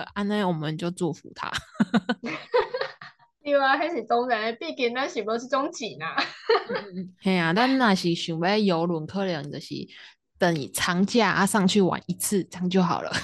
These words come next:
Speaker 2: 对，真的，要无吼，我感觉咱这种平民老百姓无法度过这种富豪的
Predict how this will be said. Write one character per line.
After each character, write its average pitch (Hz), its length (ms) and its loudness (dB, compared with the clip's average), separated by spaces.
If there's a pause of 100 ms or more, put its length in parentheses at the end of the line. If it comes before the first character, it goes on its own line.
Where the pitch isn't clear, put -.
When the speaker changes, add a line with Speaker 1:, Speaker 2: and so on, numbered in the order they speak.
(840)
Speaker 2:
对， 226 240 -2
真 233 240 -8
的， 214 300 -4
要 233 140 0
无 240 160 0
吼， 196 340 -2
我 233 140 -2
感 262 200 -6
觉 269 440 0
咱 269 200 -2 (240)
这 294 120 -12
种 285 440 2
平 254 240 -6
民 247 180 -2
老 233 180 2
百 226 240 -4
姓 254 220 -8
无 220 140 0
法 277 100 0
度 226 160 -2
过 254 180 -2
这 254 140 -8
种 247 260 -2
富 254 240 -4
豪 196 240 -6
的 190 60 -8